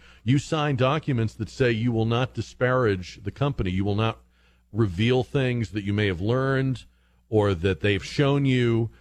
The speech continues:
that would be disparaging. And so Twitter could go to the S E C and get, uh, huge fines levied on Elon Musk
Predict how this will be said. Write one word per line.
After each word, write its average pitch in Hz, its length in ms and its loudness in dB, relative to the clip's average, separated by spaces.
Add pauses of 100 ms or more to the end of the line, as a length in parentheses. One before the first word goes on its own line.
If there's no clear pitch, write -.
(200)
that 113 120 -2
would 110 160 0
be 110 140 0
disparaging. 92 1080 -2 (320)
And 113 240 0
so 113 460 0 (800)
Twitter 196 320 4
could 135 240 -2
go 143 160 4
to 147 80 0
the 127 160 0
S 127 220 -2
E 104 100 -4
C 107 640 -2 (300)
and 107 240 -4
get, 139 340 0 (480)
uh, 92 460 -2 (220)
huge 180 640 0
fines 92 760 -4 (1040)
levied 117 520 2
on 107 220 -2
Elon 104 380 0
Musk 117 500 -6